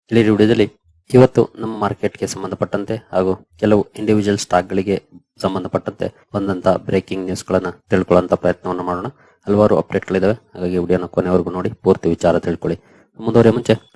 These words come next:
ಡಿಸ್ಕ್ಲೇಮರ್ ಕೊಡ್ಲಿಕ್ಕೆ ಇಷ್ಟಪಡ್ತೀನಿ. ಇಲ್ಲಿ ಕವರ್ ಮಾಡ್ತಿರುವಂತ ಯಾವುದೇ ಸ್ಟಾಕ್ ಅನ್ನು ಕೂಡ ರೆಕಮೆಂಡ್ ಮಾಡ್ತಿಲ್ಲ. ನೀವು further ಸ್ಟಡಿ ಮಾಡಿ ಡಿಸಿಷನ್ ತಗೊಳ್ಬೋದು. As a educational purpose ನನ್ನ ವಿಡಿಯೋ ಮುಂದೆ ತರ್ತಾ ಇದ್ದೀನಿ. ಹಾಗಾದ್ರೆ ಮೊದಲಿಗೆ ಸೆನ್ಸೆಕ್ಸ್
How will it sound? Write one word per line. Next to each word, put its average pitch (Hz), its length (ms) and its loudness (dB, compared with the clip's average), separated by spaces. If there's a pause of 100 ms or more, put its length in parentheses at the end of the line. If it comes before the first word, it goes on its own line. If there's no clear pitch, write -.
(340)
ಡಿಸ್ಕ್ಲೇಮರ್ 107 400 -4
ಕೊಡ್ಲಿಕ್ಕೆ 101 220 -6
ಇಷ್ಟಪಡ್ತೀನಿ. 101 420 -4 (180)
ಇಲ್ಲಿ 92 140 -2
ಕವರ್ 92 260 4
ಮಾಡ್ತಿರುವಂತ 92 380 -2
ಯಾವುದೇ 92 280 4
ಸ್ಟಾಕ್ - 300 -8
ಅನ್ನು 98 100 -10
ಕೂಡ 90 140 -8
ರೆಕಮೆಂಡ್ 92 420 -4
ಮಾಡ್ತಿಲ್ಲ. 113 260 -6 (160)
ನೀವು 95 200 -8
further 98 300 0
ಸ್ಟಡಿ 95 180 -6
ಮಾಡಿ 95 180 -4
ಡಿಸಿಷನ್ 95 280 -10
ತಗೊಳ್ಬೋದು. 101 340 -4 (440)
As 117 140 2
a 110 80 4
educational 98 520 -6
purpose 101 340 0 (240)
ನನ್ನ 95 220 -8
ವಿಡಿಯೋ 92 160 2 (320)
ಮುಂದೆ - 240 -14
ತರ್ತಾ 90 260 0
ಇದ್ದೀನಿ. - 240 -8 (920)
ಹಾಗಾದ್ರೆ 131 240 4 (100)
ಮೊದಲಿಗೆ 120 380 2
ಸೆನ್ಸೆಕ್ಸ್ 131 500 -2